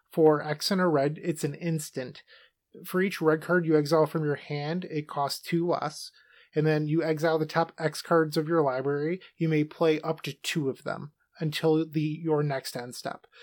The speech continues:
So you can cast it on your opponent's end step, untap, play those cards, or you can cast it on your main phase and use those cards until the end of your turn. Um, but it's only two. It was much, much, much better than I expected. I was like, "Yeah," so it's like a sort of, like,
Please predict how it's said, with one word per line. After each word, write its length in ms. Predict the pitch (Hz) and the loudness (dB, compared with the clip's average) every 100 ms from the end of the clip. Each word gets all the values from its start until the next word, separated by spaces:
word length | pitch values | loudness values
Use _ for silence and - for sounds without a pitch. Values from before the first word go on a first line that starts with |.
| - | -10
So 140 | - | -4
you 60 | 147 | -4
can 100 | 135 | -2
cast 320 | - 180 - | 2 2 2
it 60 | 170 | -2
on 120 | 156 | 0
your 120 | 143 | -2
opponent's 340 | - 175 151 | -2 -2 -2
end 240 | 143 151 151 | -2 -4 -4
step, 280 | - 165 - | -4 -4 -4
untap, 580 | 147 151 - 147 143 - _ _ _ _ | -6 -6 -4 -6 -6 -10 _ _ _ _
play 160 | - | 2
those 220 | 139 127 - | 2 0 -2
cards, 400 | 180 180 175 165 | 0 2 0 0
or 160 | 160 | 0
you 80 | 156 | 2
can 220 | 160 151 _ _ _ _ _ | 0 -4 _ _ _ _ _
cast 280 | - 165 160 | -2 -2 2
it 60 | 151 | 0
on 120 | 143 | 0
your 140 | 139 | -2
main 260 | 139 151 160 | -2 0 -2
phase 420 | 151 135 139 139 - _ | -4 -6 -6 -12 -18 _
and 100 | - | -4
use 220 | 147 139 135 | -2 -2 -2
those 220 | 135 - | -4 -2
cards 260 | 151 139 | -4 -4
until 220 | 127 - 135 | -6 -10 -8
the 100 | 131 | -8
end 120 | 127 | -8
of 80 | 131 | -12
your 120 | 131 | -12
turn. 320 | - - 147 _ _ _ _ - | -12 -14 -16 _ _ _ _ -8
Um, 240 | 120 120 | -6 -6
but 140 | 123 143 | -4 -4
it's 140 | 139 | -4
only 320 | 165 175 175 | 0 2 2
two. 460 | 170 - 123 131 - _ _ _ _ - | 0 -2 -4 -6 -12 _ _ _ _ -8
It 120 | 196 | -4
was 220 | 175 156 | 0 0
much, 480 | 160 170 175 160 - | 2 4 2 2 -2
much, 340 | 160 160 - | 0 0 0
much 280 | 151 143 - | -2 -4 -2
better 200 | 156 147 | 0 0
than 140 | 135 131 | 0 -4
I 40 | |
expected. 500 | 127 - 143 139 156 | -6 -8 -6 -4 -2
I 20 | |
was 140 | 233 208 | -2 -2
like, 100 | 220 | -8
"Yeah," 200 | 247 247 | -8 -6
so 140 | - | -6
it's 140 | 233 | -4
like 140 | 262 262 | -4 -2
a 180 | 214 180 | -2 -2
sort 260 | - 208 | -2 0
of, 200 | 190 151 | 0 0
like, 240 | 175 156 | 0 0